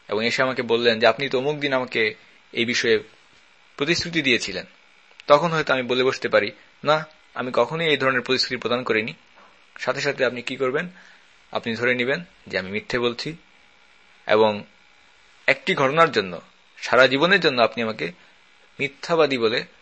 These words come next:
আখ্যায়িত করবেন। আপনি নিশ্চিত যে আমি এই ধরনের কথা বলেছিলাম, এখন আপনি,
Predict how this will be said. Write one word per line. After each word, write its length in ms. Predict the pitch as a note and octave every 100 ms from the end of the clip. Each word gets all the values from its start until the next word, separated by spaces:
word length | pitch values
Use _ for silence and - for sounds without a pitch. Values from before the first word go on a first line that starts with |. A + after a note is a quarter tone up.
| -
আখ্যায়িত 400 | G2 - A2+ G2+
করবেন। 300 | F#2+ F#2 E2+ - - - _ _ _ _ _ _ _ _ _ _ - -
আপনি 220 | A2 A#2+
নিশ্চিত 440 | A#2+ C3+ - C#3 C#3 _ _ G#2+
যে 120 | A2
আমি 140 | A2
এই 60 | A2+
ধরনের 220 | A#2 A#2+
কথা 200 | A#2 A#2
বলেছিলাম, 480 | A#2 A2+ B2 A#2+ A#2 - _ -
এখন 260 | A2 A#2+ A#2
আপনি, 340 | A2 A2+